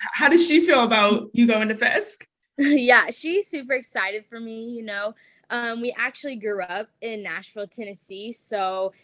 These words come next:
Speaker 2: she was super excited for me to be able to go back home with all my family and stuff. So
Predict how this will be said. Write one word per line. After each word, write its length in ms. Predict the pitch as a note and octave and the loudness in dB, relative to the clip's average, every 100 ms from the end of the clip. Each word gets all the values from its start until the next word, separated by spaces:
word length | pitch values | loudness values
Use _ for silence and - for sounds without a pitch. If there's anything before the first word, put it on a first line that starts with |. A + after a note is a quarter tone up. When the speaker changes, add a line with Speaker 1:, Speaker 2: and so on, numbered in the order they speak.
| _ _ | _ _
Speaker 2:
she 260 | - A#3+ A3 | -14 -10 -6
was 320 | A3 G#3 - | -2 -2 -4
super 220 | B3 B3 | -6 -4
excited 500 | A#3+ - G3+ G3+ G#3 | -4 -6 -4 -4 -6
for 100 | A3+ | -10
me 360 | G3 G3 G3 F#3+ | -14 -14 -14 -12
to 40 | |
be 140 | G3 | -8
able 140 | G3 F#3+ | -8 -10
to 60 | |
go 200 | F#3 F#3+ | -10 -8
back 260 | F#3 F#3+ _ | -6 -8 _
home 380 | G3 F#3 F#3+ F#3 | -16 -12 -12 -12
with 240 | F3 E3+ - | -12 -12 -12
all 160 | F#3 F#3+ | -12 -10
my 160 | F3+ _ | -12 _
family 360 | F3+ F3 F3+ G3+ | -12 -12 -14 -16
and 140 | G#3+ | -16
stuff. 500 | - - A3 A#3+ B3 | -18 -6 -4 -4 -8
So 480 | - - G3+ F#3+ F#3 | -18 -6 -4 -2 -6